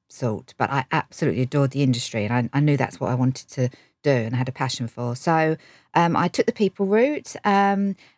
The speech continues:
joined a bank restaurant and worked my way up in the human resources and d-,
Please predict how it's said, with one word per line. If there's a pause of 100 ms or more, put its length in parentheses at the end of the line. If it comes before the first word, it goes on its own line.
joined
a
bank
restaurant
and
worked
my
way
up
in
the
human
resources (440)
and (500)
d-,